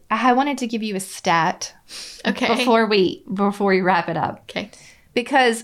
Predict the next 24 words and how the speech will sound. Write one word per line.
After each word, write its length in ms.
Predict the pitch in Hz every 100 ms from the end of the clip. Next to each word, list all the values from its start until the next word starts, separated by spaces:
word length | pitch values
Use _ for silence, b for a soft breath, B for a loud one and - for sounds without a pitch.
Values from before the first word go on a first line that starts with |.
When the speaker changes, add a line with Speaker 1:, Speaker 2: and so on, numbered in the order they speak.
| _
Speaker 1:
when, 480 | 214 247 247 226 -
when 180 | 226 226
these 180 | 247 247
people 300 | 302 277 226
pop 280 | 269 233
up 220 | 233 214 202
and 60 |
they're 100 | 214
like, 240 | 220 220 220
"I'd 240 | - 453 415
like 80 | 381
to 140 | 359
invest," 440 | 330 330 269 190 -
here's 260 | 320 349
a 60 | 285
great 480 | 208 202 208 - _ -
stat 340 | - - 208 -
you 60 |
could 140 | 196 175
share. 300 | 190 - 196 -
Speaker 2:
Okay. 220 | - 160 -
Speaker 1:
Investors 840 | 277 277 247 330 - 175 135 185 - -
bought 540 | 190 214 185 - - - - _ - -
ninety 920 | 202 196 202 247 311 330 330 349